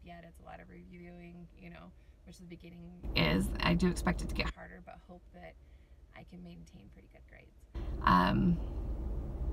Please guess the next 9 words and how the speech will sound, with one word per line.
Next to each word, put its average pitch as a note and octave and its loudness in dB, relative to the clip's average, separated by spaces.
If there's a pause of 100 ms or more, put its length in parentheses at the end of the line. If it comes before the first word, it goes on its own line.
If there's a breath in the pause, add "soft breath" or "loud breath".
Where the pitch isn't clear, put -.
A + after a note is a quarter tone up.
(760)
the G3 4
reason A3+ 6 (120)
for G#3 8
this F#3 6
is F3+ 2 (100)
I've F3+ 8 (1300)
learned F3+ -12
and E3+ -16
had E3+ -18